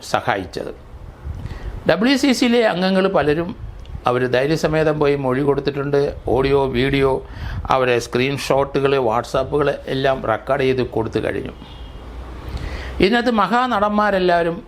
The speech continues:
പെട്ടിരിക്കുന്നു എന്നാണ് മനസ്സിലായത്. മലയാള സിനിമയെ നിയന്ത്രിക്കുന്നത് പതിനഞ്ചോളമുള്ള പവർ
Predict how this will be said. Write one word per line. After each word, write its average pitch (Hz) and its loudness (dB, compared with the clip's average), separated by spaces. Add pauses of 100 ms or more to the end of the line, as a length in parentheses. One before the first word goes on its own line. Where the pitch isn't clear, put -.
(200)
പെട്ടിരിക്കുന്നു 165 0 (340)
എന്നാണ് 107 0
മനസ്സിലായത്. 101 -4 (1080)
മലയാള 233 2 (120)
സിനിമയെ 214 4 (100)
നിയന്ത്രിക്കുന്നത് 180 2 (120)
പതിനഞ്ചോളമുള്ള 151 2 (220)
പവർ 139 4